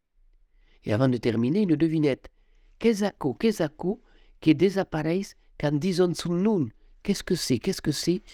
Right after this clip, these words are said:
qui disparaît quand on dit son nom ?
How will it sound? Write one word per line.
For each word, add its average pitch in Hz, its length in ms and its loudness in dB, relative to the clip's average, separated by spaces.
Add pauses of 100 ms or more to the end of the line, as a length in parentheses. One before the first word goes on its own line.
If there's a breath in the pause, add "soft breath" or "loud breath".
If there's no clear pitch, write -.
(220 soft breath)
qui 147 120 -2
disparaît 156 600 0 (260 soft breath)
quand 135 260 0
on 147 100 4
dit 147 180 -2
son 139 220 0
nom ? 120 340 0